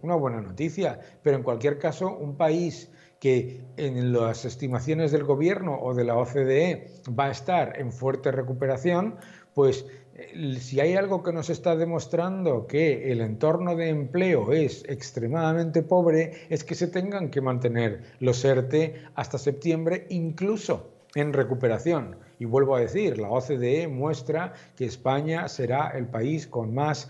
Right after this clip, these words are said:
tasa de paro y mayor déficit de la Unión Europea en el año dos mil veintidós, con unas estimaciones que son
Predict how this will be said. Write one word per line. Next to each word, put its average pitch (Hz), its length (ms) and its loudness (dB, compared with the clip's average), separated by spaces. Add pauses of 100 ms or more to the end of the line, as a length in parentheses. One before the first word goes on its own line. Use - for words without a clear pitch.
(220)
tasa 160 320 2
de 117 140 0
paro 139 420 4 (240)
y 151 280 0
mayor 120 460 2
déficit 131 540 -2
de 120 100 0
la 107 80 -2
Unión 127 280 -4
Europea 120 440 0
en 135 100 -2
el 135 120 0
año 151 220 0
dos 120 160 2
mil 151 160 2
veintidós, 147 500 4 (240)
con 151 160 4
unas 208 240 -2
estimaciones 175 600 -4
que 143 80 -6
son 156 260 0